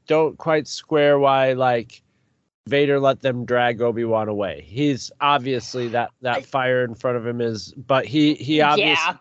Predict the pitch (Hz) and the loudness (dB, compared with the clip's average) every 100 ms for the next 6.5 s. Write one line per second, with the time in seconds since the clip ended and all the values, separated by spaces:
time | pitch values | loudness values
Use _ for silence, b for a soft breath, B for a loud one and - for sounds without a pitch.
0 | - 147 143 123 135 123 123 - 143 139 | -8 -4 -4 -4 -6 -6 -10 -6 -4 -4
1 | 113 110 101 101 98 _ _ _ - 110 | -4 -6 -6 -12 -16 _ _ _ -20 -8
2 | 127 120 117 107 101 _ _ _ _ _ | -4 0 0 -2 -6 _ _ _ _ _
3 | 214 240 240 196 185 185 190 190 185 190 | -2 2 2 2 0 2 2 4 4 4
4 | - 160 170 165 151 - 147 117 110 101 | 0 -4 -2 -2 -4 -2 -2 -2 -2 -4
5 | 107 127 - 156 139 147 139 139 127 123 | -2 -4 -2 -2 2 0 0 -2 -2 -2
6 | 120 117 131 131 127 | -2 2 2 2 0